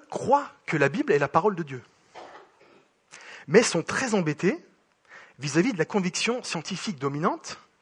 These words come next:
qui prétend qu'il n'y aurait pas de trace d'un déluge global il y a seulement quelques milliers d'années. Et du coup, ils tentent de réconcilier la Bible et la pensée scientifique dominante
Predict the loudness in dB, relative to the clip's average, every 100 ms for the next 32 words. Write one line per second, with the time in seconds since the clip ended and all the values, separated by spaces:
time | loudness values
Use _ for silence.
0 | _ _ _ _ _ _ _ -20 -20 -12
1 | -6 2 4 4 2 -4 -4 2 2 2
2 | 0 0 -2 -4 -4 -4 -6 -12 _ -12
3 | -2 2 2 -2 -4 -2 0 -2 -4 -8
4 | _ _ _ _ -12 -4 -2 -2 -4 -6
5 | -4 -4 -4 -8 -6 -6 -6 -10 -18 _
6 | _ _ _ _ _ _ _ _ _ _
7 | _ _ _ -16 -16 -10 -2 0 0 2
8 | 2 2 -2 0 0 2 2 2 2 -4
9 | -4 0 0 0 -2 -6 -4 -4 -4 -8
10 | -12 -20 _ _ -12 -12 -8 -8 -6 -6
11 | -8 -10 -14 -12 -10 -8 -6 -6 -10